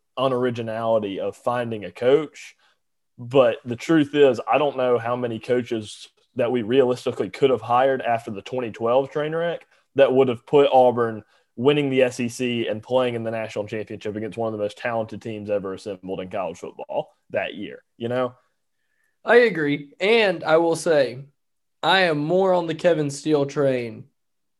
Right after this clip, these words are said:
Speaker 2: this afternoon than I was yesterday afternoon.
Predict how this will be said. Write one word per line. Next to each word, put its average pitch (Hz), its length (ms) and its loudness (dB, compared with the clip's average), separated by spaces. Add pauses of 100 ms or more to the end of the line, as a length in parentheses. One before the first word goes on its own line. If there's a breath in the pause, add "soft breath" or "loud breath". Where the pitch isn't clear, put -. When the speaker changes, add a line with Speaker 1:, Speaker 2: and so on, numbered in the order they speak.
(340)
Speaker 2:
this 170 240 0
afternoon 135 800 -2
than 139 100 2
I 135 120 2
was 127 260 0
yesterday 117 480 -2
afternoon. 113 600 -14